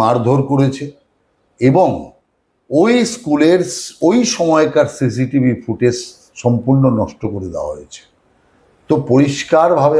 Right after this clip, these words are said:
আমরা বলতে চাই, এই ঘটনার পূর্ণাঙ্গ তদন্ত নিরপেক্ষ কোনো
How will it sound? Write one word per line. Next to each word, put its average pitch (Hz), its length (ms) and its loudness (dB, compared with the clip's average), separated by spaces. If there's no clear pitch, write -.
আমরা 139 160 2
বলতে 110 380 -2
চাই, 107 220 0
এই 123 80 -4
ঘটনার 123 440 0
পূর্ণাঙ্গ 135 460 2
তদন্ত 120 400 -2
নিরপেক্ষ 175 500 2
কোনো 147 140 0